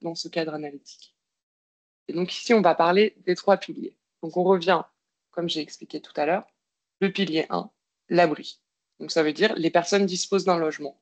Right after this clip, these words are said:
Et là, on regarde uniquement la structure elle-même en tant qu'un espace de vie clos qui les protège des menaces extérieures. Euh,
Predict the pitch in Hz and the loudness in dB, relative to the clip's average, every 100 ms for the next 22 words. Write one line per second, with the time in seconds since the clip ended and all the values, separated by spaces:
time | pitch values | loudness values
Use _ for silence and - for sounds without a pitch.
0 | _ 160 156 185 190 165 160 175 175 180 | _ 0 4 4 4 2 2 2 0 -4
1 | 165 151 185 202 _ _ _ - 160 - | -4 0 0 0 _ _ _ 0 0 0
2 | 196 190 208 185 160 170 220 - 170 160 | -2 0 4 6 6 2 2 -2 -12 -10
3 | 151 151 160 - 196 165 175 156 151 - | -8 -8 -6 -2 -2 0 -6 -8 -16 -6
4 | 196 269 _ _ _ _ - 202 185 180 | -4 -4 _ _ _ _ -4 0 0 0
5 | 175 185 170 165 156 156 - - - - | 2 2 2 -4 -4 -6 -10 -12 -10 -8
6 | - - _ _ _ _ _ _ _ _ | -10 -12 _ _ _ _ _ _ _ _
7 | _ _ _ _ _ _ _ 180 170 165 | _ _ _ _ _ _ _ 4 4 4
8 | 156 | -2